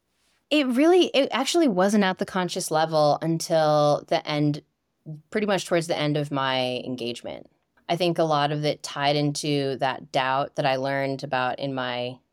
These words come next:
coaching program and in, and in school, this idea of like, "Oh, I'm not enough. I'm not smart enough. I'm not motivated enough. So I need someone else to fill that part of me that I believe is not enough." And that,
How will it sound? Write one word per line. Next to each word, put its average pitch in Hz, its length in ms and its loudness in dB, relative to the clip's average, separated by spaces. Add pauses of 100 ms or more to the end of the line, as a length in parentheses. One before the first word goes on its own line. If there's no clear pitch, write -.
coaching 202 280 -4
program 175 520 0
and 143 100 -2
in, 127 220 -8
and 139 140 -2
in 120 100 -6
school, 190 520 2
this 156 180 -4
idea 139 320 0
of 131 80 -2
like, 127 220 -2
"Oh, 160 120 4
I'm 151 180 2
not 135 320 -2
enough. 127 380 -6
I'm 135 80 -8
not 127 180 -10
smart 170 260 -2
enough. 143 440 -4 (440)
I'm 151 100 -8
not 120 320 -4
motivated 156 420 -4
enough. 135 360 -2
So 139 120 -2
I 131 120 0
need 147 220 -2
someone 143 320 -2
else 117 400 -8
to 143 120 -12
fill 120 640 -2 (440)
that - 180 -2
part 147 240 -2
of 135 80 -2
me 127 160 -2
that 123 100 -6
I 127 180 -4
believe 127 380 -8
is 123 180 -12
not 120 220 -10
enough." - 520 -18 (560)
And 156 480 2
that, 151 520 2